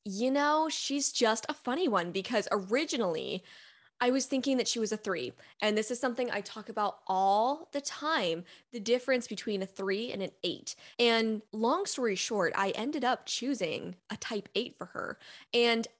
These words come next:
I realized that it was really in the nuance of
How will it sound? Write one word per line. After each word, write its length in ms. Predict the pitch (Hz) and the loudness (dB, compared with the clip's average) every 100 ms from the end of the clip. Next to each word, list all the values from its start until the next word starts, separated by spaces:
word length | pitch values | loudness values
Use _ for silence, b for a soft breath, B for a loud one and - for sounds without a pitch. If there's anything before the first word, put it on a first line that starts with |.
| _ | _
I 80 | 254 | 0
realized 640 | 240 202 254 320 339 349 311 | 0 0 0 2 2 2 0
that 60 | |
it 60 | 262 | 0
was 120 | 208 | -2
really 320 | 190 226 262 | 2 2 2
in 80 | 220 | 0
the 80 | 208 | 0
nuance 640 | 190 185 190 196 202 - - | 0 0 2 2 0 -4 0
of 340 | 185 180 | 0 0